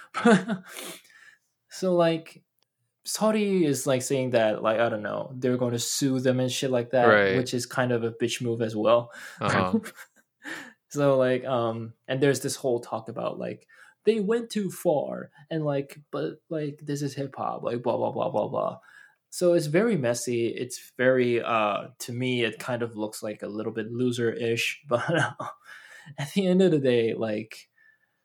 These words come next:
Speaker 1: I got some good tracks out of it, I guess.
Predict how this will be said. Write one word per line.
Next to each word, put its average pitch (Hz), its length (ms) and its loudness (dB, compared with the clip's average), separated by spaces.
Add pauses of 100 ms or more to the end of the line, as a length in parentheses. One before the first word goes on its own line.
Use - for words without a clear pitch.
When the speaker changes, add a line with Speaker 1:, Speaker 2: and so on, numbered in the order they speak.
(480)
Speaker 1:
I 156 100 0
got 180 240 2
some 180 260 -2
good 135 240 0
tracks 113 400 -4
out 139 180 4
of 139 100 -8
it, 147 160 -6
I 151 120 -6
guess. 151 440 -6